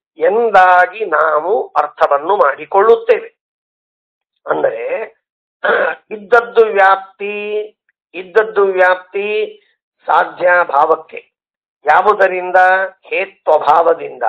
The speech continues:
ಹೇತುವಿನ ಅಭಾವದಿಂದ ಸಾಧ್ಯದ ಅಭಾವಕ್ಕೆ ವ್ಯಾಪ್ತಿ ಇದ್ದರೂ ಕೂಡ,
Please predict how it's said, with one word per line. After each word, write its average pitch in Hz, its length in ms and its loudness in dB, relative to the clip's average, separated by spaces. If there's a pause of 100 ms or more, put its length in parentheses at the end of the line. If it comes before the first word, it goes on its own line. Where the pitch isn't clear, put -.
(560)
ಹೇತುವಿನ 196 640 -4 (220)
ಅಭಾವದಿಂದ 180 800 0
ಸಾಧ್ಯದ 165 800 0
ಅಭಾವಕ್ಕೆ 175 1080 0
ವ್ಯಾಪ್ತಿ 170 640 -2 (140)
ಇದ್ದರೂ 180 480 0
ಕೂಡ, 117 360 -14